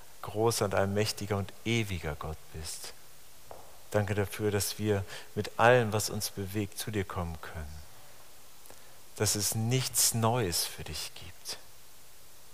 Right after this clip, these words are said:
Danke dafür, dass du ein Gott bist, der, der unser Leben sieht und kennt.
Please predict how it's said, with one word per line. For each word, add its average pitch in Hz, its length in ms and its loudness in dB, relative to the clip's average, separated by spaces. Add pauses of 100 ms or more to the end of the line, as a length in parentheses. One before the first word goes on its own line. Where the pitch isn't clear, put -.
(440)
Danke 107 260 4
dafür, 107 280 2
dass 104 240 2
du 113 240 0
ein 107 100 0
Gott 120 280 6
bist, - 260 0
der, 101 300 6 (960)
der 98 140 2
unser 101 240 2
Leben 104 360 2
sieht 104 640 2 (1120)
und - 180 -10
kennt. 92 560 -4